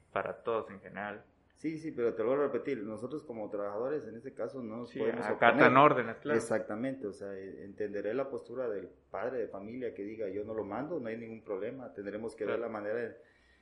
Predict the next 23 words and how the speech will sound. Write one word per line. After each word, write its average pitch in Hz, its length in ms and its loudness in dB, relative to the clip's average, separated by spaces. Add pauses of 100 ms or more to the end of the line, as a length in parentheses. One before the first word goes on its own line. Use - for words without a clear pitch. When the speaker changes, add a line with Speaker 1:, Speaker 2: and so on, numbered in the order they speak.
(120)
Speaker 2:
en 113 120 -6
seguir 117 300 0
trabajando 160 420 2
con 135 160 -2
ellos, 156 260 -6
aunque 113 180 -8
sea 131 160 -6
en 131 80 -10
casa, 165 320 -4
¿no? 147 240 -6 (640)
Speaker 1:
Sí. - 100 -20
Speaker 2:
Pero, 107 360 2
eh, 98 180 0
en 104 100 -6
el 98 100 -10
caso 113 240 0
de 143 60 0
nosotros 127 400 -4
no 120 100 -6
nos 120 140 -8
podemos 120 240 -8
oponer, 131 400 -6
oponer. 135 420 -6